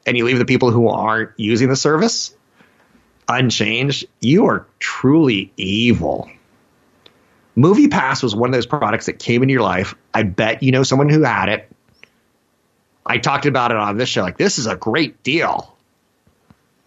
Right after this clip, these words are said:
You should do it." And I know friends who did it, and they loved it. And they were a little bit pissed when they went to cancel that they weren't quite able to cancel easily either.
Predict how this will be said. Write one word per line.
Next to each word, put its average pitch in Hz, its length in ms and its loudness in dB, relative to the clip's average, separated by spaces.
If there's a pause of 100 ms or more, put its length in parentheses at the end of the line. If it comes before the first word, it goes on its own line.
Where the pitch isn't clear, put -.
(640)
You 180 180 0
should 113 220 -4
do 185 140 -2
it." 120 100 -2
And 113 100 -4
I 131 100 -2
know 151 220 2
friends 143 380 -4
who 156 100 2
did 147 200 0
it, 185 260 -2
and 120 140 -2
they 160 80 2
loved 175 300 0
it. 85 140 -4 (960)
And 104 120 -4
they 127 40 0
were 127 60 2
a 110 80 0
little 185 540 2
bit 185 200 0
pissed - 300 0
when 135 80 2
they 127 80 0
went 127 180 -2
to - 100 -4
cancel - 960 0 (680)
that - 160 -2
they 127 140 2
weren't 127 300 0
quite - 500 -2 (100)
able 156 400 0
to - 0 -
cancel 214 600 0
easily 110 560 0
either. 120 720 -2